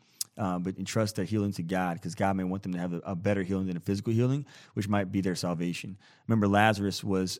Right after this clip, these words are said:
was raised from the dead. He received that, that physical healing from God, but then he died again. So, like,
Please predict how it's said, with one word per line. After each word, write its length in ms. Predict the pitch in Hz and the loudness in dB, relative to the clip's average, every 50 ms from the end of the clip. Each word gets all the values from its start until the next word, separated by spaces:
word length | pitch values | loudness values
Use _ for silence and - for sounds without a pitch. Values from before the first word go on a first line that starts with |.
| - | -6
was 180 | 107 101 92 90 | -4 -4 -4 0
raised 260 | 87 98 101 101 98 - | 2 2 2 2 2 -2
from 80 | 95 | -4
the 60 | 92 | -4
dead. 360 | 87 80 101 98 101 117 123 - _ - _ _ | -2 0 2 2 2 2 0 -6 _ -20 _ _
He 120 | - 117 | -2 0
received 280 | 104 98 - 113 101 - | 0 0 0 0 -2 -2
that, 140 | - - - | -4 -10 -8
that 220 | - 104 85 - - | -6 -6 -6 -4 -2
physical 280 | - 107 104 - 101 | -2 -2 0 0 -2
healing 340 | 90 95 101 101 104 113 117 | 0 0 0 0 0 -2 -2
from 200 | - - 95 92 | -6 -6 -6 -2
God, 260 | 87 98 98 110 110 95 | 0 2 2 2 0 -2
but 140 | 98 85 | -4 -4
then 100 | 104 101 | -2 -2
he 280 | 95 98 95 92 90 - _ - 107 | -2 -2 -2 -4 -4 -8 _ -12 -4
died 280 | 98 92 87 95 92 | -2 0 2 2 2
again. 480 | 87 80 82 92 92 87 82 85 135 - | 0 0 0 0 -2 -2 -4 -6 -10 -12
So, 160 | - - 98 90 | -8 -4 -2 0
like, 220 | 90 87 82 | 0 0 -2